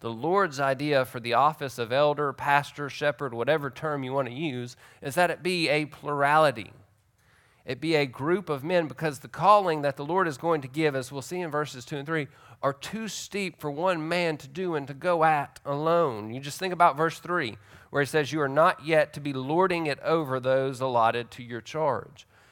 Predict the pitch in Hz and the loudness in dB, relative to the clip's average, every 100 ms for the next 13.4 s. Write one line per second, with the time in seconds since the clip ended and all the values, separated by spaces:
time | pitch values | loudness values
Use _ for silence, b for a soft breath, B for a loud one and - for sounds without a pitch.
0 | b 143 - 180 196 147 135 127 127 147 | b -2 -2 2 6 6 4 0 2 4
1 | 170 190 185 160 147 156 143 123 123 127 | 6 4 2 -2 0 0 2 2 0 -4
2 | b b b b _ _ 147 190 180 165 | b b b b _ _ 0 2 2 -4
3 | - 175 170 147 135 117 127 107 127 120 | -2 -2 0 0 0 0 0 0 -2 -2
4 | 120 127 196 - 139 131 - 165 170 - | -4 -2 -2 -4 0 0 -2 -6 -6 -4
5 | 131 131 135 127 165 185 151 135 - b | -8 -6 -6 -4 -4 0 2 2 0 b
6 | b - 170 160 - 185 202 - 127 120 | b 0 2 2 -2 -10 -10 -6 -4 -4
7 | b b b 143 113 120 147 180 196 160 | b b b -8 -6 -2 2 2 0 -4
8 | - _ - 190 190 180 147 135 160 165 | -8 _ -8 -2 0 0 0 -4 -4 -4
9 | 147 160 165 135 143 - 190 185 151 131 | -2 0 0 0 -8 -6 -8 -6 -12 -12
10 | 143 233 196 170 147 160 143 b b b | -8 -8 -4 -4 -4 -2 -2 b b b
11 | 135 208 233 196 165 156 160 160 147 - | -10 -6 -2 -2 0 -2 0 -2 -2 -4
12 | 135 123 - 185 208 175 - - 156 180 | -10 -10 -10 -2 2 2 0 -10 -6 -4
13 | 170 147 135 120 | 0 0 0 -4